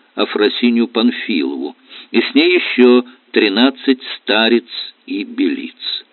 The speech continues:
Влетели в Страстной монастырь, где должны были арестовать ещё двенадцать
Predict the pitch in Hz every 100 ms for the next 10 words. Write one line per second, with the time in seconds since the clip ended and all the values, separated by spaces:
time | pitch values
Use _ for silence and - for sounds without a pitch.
0 | _ _ _ _ _ _ _ _ _ _
1 | - - - 80 107 123 170 185 165 -
2 | 120 117 131 123 98 78 71 - 190 -
3 | - - - - 107 117 110 85 110 101
4 | 107 113 107 104 95 95 - 95 113 139
5 | 107 - 107 127 143 98 92 92 - -